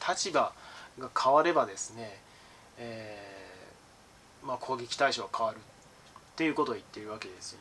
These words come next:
まあ、す-、ざっくりとですよ、ですね。で、その話を聞いて、まあ、安平君賢いですから、「なるほど」ということを言うわけですね。安平君は翌日、うーん、長没を女王に、まあ、その安平君が当時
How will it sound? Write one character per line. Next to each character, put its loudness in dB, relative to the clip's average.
ま -2
あ、 -2
す-、 -4
ざ -2
っ -12
く -4
り -6
と -12
で -12
す -12
よ、 -16
で -12
す -12
ね。 -10
で、 4
そ 4
の 6
話 6
を 6
聞 -8
い -10
て、 0
ま 4
あ、 4
安 2
平 2
君 -8
賢 -2
い -4
で -8
す -8
か -12
ら、 -4
「な -2
る 0
ほ 2
ど」 2
と -12
い -6
う -4
こ -2
と -6
を -6
言 -14
う -16
わ -16
け -16
で -16
す -8
ね。 -16
安 2
平 2
君 -2
は 0
翌 -2
日、 -6
う 0
ー -6
ん、 -14
長 8
没 -4
を -2
女 4
王 4
に、 -10
ま 10
あ、 10
そ 2
の 2
安 6
平 2
君 -8
が 0
当 0
時 -8